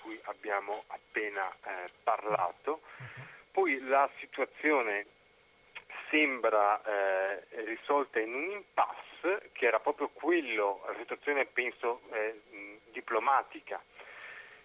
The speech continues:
Speaker 1: che era proprio quello che gli jugoslavi e i sovietici volevano evitare, e cioè non si forma, non si attiva il territorio libero di Trieste come Stato, ma invece permane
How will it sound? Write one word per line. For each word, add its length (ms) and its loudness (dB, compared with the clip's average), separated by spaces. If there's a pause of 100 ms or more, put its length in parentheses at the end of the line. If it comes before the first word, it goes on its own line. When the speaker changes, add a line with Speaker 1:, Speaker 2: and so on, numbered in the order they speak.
(160)
Speaker 1:
che 100 2
era 100 4
proprio 260 0
quello 360 2
che 200 -6
gli 140 -12
jugoslavi 500 0
e 40 -4
i 80 -6
sovietici 540 0
volevano 440 2
evitare, 680 4
e 160 -6
cioè 420 4 (160)
non 260 4 (160)
si 120 -6 (100)
forma, 480 4
non 240 -2 (140)
si 240 -8
attiva 720 -4 (140)
il 160 -20
territorio 480 0
libero 280 -4
di 140 -12
Trieste 540 -6
come 300 -4 (120)
Stato, 640 0 (260)
ma 200 2 (100)
invece 720 -4 (840)
permane 880 2